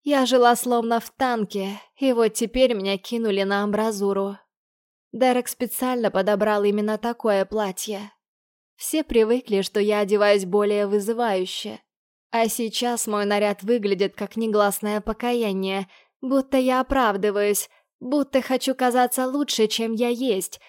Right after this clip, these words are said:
будто мне действительно стыдно, будто я и правда изменила мужу. Моё положение усугубляет то, что Дерек не пропускает ни одного подноса с шампанским. Нет, он не пьёт,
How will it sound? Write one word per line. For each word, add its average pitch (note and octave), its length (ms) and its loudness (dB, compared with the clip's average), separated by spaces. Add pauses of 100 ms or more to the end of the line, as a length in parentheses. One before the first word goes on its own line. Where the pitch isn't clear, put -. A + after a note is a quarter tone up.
(200)
будто A3+ 360 4
мне A#3+ 200 0
действительно A#3+ 680 0
стыдно, G3+ 580 2
будто G#3 240 2
я A3 180 4
и A3+ 40 2
правда A3+ 480 4
изменила A3 540 2
мужу. G#3 500 0 (380)
Моё C#4 280 -2
положение A3+ 600 2
усугубляет G#3 720 0
то, A#3 140 0
что G#3 200 -4
Дерек G#3+ 340 -2
не G#3 100 -4
пропускает G#3 720 -2
ни B3+ 100 -4
одного G#3 440 0
подноса F#3 540 -4
с F3+ 40 -6
шампанским. G3 960 -8 (340)
Нет, D4+ 320 0
он A3 180 0
не A#3 120 -2
пьёт, A#3+ 500 -2